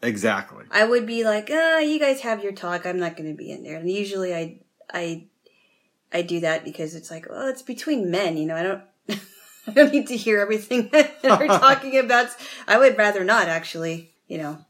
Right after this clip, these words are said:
Speaker 1: Today, Paul announced that within the next week,
Speaker 2: Mm-hmm.
Speaker 1: th-,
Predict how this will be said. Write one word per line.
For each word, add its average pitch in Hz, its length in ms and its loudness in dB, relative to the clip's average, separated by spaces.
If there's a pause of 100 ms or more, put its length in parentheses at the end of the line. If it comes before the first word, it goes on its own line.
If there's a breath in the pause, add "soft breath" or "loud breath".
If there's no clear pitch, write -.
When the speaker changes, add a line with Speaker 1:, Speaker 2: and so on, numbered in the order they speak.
(300)
Speaker 1:
Today, 123 880 0 (800)
Paul 139 420 0
announced 95 680 -10 (100)
that 95 600 -6
within 113 640 -2
the 113 80 0
next 107 680 -4
week, 101 880 -6 (160)
Speaker 2:
Mm-hmm. 196 240 -12 (1300)
Speaker 1:
th-, - 120 -16